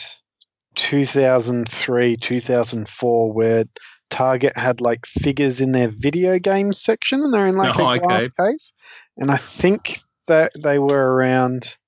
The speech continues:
Speaker 1: around then. There was some sort of Gatchaman figures in,
Speaker 2: Yeah, possibly.
Speaker 1: in there with, like, the Joyride Halo type ones. But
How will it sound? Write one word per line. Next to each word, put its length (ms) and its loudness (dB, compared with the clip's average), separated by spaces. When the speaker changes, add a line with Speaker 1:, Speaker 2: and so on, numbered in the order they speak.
Speaker 1:
around 280 0
then. 160 0
There 100 0
was 100 0
some 180 -2
sort 260 0
of 80 -2
Gatchaman 680 -2
figures 460 0
in, 120 2
Speaker 2:
Yeah, 240 0
possibly. 420 -6
Speaker 1:
in 60 0
there 260 2
with, 220 -2
like, 160 0
the 80 0
Joyride 600 0
Halo 540 0
type 380 -4
ones. 580 -6
But 160 -2